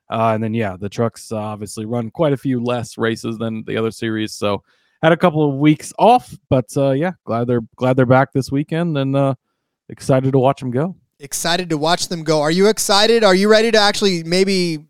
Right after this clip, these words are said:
Speaker 2: set up a few bets along the way here?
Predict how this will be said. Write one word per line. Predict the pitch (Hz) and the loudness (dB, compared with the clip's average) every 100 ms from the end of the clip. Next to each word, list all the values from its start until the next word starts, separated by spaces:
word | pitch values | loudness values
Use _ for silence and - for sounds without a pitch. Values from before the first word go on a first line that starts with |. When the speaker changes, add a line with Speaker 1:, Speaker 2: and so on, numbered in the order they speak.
| _ | _
Speaker 2:
set | - - 190 | -8 0 2
up | 190 196 | 2 2
a | 180 | -2
few | - 190 | 0 -2
bets | 156 170 277 - - 233 | 2 2 0 -2 -6 -2
along | 233 247 269 | 2 4 4
the | 294 | 2
way | 294 311 | 4 4
here? | 277 320 | 2 -2